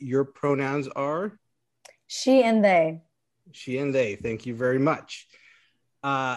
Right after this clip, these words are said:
Speaker 1: okay, so Ruby, we're about to talk a lot about you. So I figured we kinda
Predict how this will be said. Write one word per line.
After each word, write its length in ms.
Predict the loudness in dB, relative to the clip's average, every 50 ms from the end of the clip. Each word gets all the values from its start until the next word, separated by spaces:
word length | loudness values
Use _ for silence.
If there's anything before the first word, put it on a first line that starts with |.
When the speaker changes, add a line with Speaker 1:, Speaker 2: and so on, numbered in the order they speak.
| -8 _ -4
Speaker 1:
okay, 360 | -2 0 0 0 -2 -2 -6 _
so 500 | -20 -10 -2 0 2 2 2 2 -2 -6 -8
Ruby, 500 | -6 -2 -2 -2 -2 -4 -6 -8 -12 -14 -14
we're 160 | -10 -8 -6 -6
about 320 | -6 -6 -6 -8 -8 -10
to 60 | -12
talk 380 | -14 -8 -4 -4 -4 -4 -4 -8 -18 _ _ -12
a 100 | -10 -8
lot 400 | -6 -6 -4 -4 -6 -6 -8 -10
about 400 | -12 -12 -12 -12 -14 -16 -16 -16
you. 340 | -12 -10 -10 -10 -12 -14 -20
So 520 | -20 -18 -10 -6 -6 -4 -4 -4 -6 -6 -8 -10
I 60 | -12
figured 360 | -10 -8 -6 -4 -4 -4 -4
we 100 | -6 -8
kinda 460 | -10 -8 -8 -8 -6 -6 -8 -8 -10